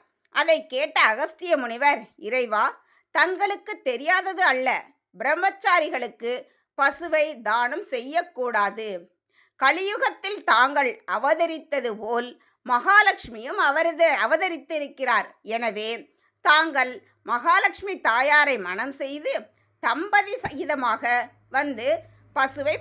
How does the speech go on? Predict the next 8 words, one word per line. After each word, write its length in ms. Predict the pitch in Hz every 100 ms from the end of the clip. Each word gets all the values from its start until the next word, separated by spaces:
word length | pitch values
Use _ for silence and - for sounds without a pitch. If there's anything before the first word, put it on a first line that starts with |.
| -
பெற்றுக்கொள்ளுங்கள்" 920 | 311 - 508 - 294 226 208 269 440
என்று 380 | 285 233 294
கூறினார். 580 | - 415 330 294 269 214 - - - - - - - _ _ _ _
அதை 300 | 226 277 294
அடுத்து 440 | 226 240 277 - 359 202 - _ _
சீனிவாசனும் 840 | - 370 392 381 277 262 277 330 294 208 _ _ 220
பத்மாவதி 760 | 302 - - 381 370 349 302
தாயாரை 640 | 285 240 254 233 226 240